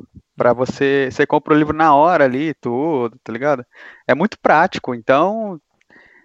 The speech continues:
apesar de não, de não funcionar pra H Q e, e tudo, porque eu, talvez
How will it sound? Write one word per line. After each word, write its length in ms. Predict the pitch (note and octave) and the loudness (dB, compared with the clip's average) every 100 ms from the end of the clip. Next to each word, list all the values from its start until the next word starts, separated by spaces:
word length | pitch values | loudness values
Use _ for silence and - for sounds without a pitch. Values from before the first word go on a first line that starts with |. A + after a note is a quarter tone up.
| _ _ _ _ _ | _ _ _ _ _
apesar 580 | C#3+ - D#3 C3+ D#3+ | 0 2 2 4 2
de 120 | G3+ F#3+ | 2 -2
não, 240 | E3+ D#3 | -2 -2
de 100 | C#3+ | -4
não 160 | D#3+ G#3 | -2 -2
funcionar 600 | - G3 F3+ C#3+ B2 A#2 - - _ | -4 -4 -2 -2 -4 -4 -4 -4 _
pra 460 | C3 B2+ B2 A#2+ - | 0 0 0 0 -2
H 220 | C3 C3 | -2 -4
Q 160 | - - | -6 -8
e, 540 | D3 G3 E3 B2+ A#2+ A2+ B2 A#2 A2+ | -4 0 0 0 -4 -8 -12 -12 -12
e 40 | |
tudo, 340 | - G3 A#3+ F#3+ | -10 -4 -2 -2
porque 220 | - A#3 - _ - - - - - | -2 -6 -6 _ -20 -20 -20 -20 -6
eu, 120 | B2+ - - | -4 -4 -6
talvez 340 | - F3 G3+ | 0 4 4